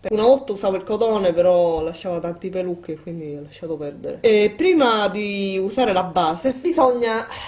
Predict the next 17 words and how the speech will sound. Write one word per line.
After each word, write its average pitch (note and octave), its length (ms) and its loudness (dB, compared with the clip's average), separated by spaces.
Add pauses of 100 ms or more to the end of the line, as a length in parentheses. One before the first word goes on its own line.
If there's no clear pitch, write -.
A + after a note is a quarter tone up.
(220)
andare, G#3+ 760 2
eh, F3+ 520 2
ovviamente A3 480 0
a G#3+ 40 -2
spingere F#3+ 420 -4
le F3 140 2
cuticole D4+ 600 0
e D#4 340 0
poi G3+ 560 2
a F#3+ 100 2
usare F#3 760 0
la A3 140 6
lima F3+ 440 -2 (160)
per G3 140 -4
aggiustare D#3+ 500 -2
le D3+ 100 -6
unghie. D3+ 420 -6